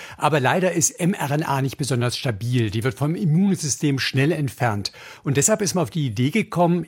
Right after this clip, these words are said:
chemisch veränderte Bausteine in die R N A einzusetzen. Die erkennt das Immunsystem nicht, die M R N A bleibt stabil,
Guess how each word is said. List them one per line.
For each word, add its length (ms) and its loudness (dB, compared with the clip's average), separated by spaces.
chemisch 560 0
veränderte 520 0
Bausteine 720 2
in 180 -4
die 140 0
R 160 -2
N 140 0
A 340 -4
einzusetzen. 880 -2
Die 100 -2
erkennt 320 -2
das 140 0
Immunsystem 560 -2
nicht, 260 -4
die 60 -2
M 200 -2
R 140 -2
N 100 -2
A 140 -4
bleibt 320 0
stabil, 460 -2